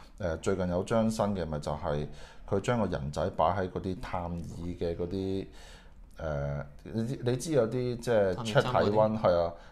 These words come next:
Speaker 1: 佢就將個人仔擺喺探熱針裏面，就話係嗰啲即係太空嗰啲艙噉樣，係啊。
Speaker 2: <laughs> 咦，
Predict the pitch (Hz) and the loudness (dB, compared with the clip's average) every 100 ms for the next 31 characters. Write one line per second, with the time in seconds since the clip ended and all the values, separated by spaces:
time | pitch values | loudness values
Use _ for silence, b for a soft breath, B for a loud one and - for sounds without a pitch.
0 | - 120 113 110 139 123 90 73 85 104 | 0 2 2 4 4 4 2 0 2 2
1 | 101 90 98 - 92 90 90 87 - 104 | 4 2 2 -2 -4 -4 -6 -4 -2 0
2 | 87 85 85 85 78 80 78 76 76 80 | -2 -4 -6 -4 -2 -2 -2 -4 -4 -6
3 | 80 90 98 92 110 87 78 90 92 110 | -6 -4 -4 -4 -2 -4 -2 -4 -2 -2
4 | 104 101 143 127 - - 120 113 101 95 | -2 0 4 2 2 0 4 4 2 -2
5 | 90 95 101 80 87 139 | -2 0 0 0 -2 -4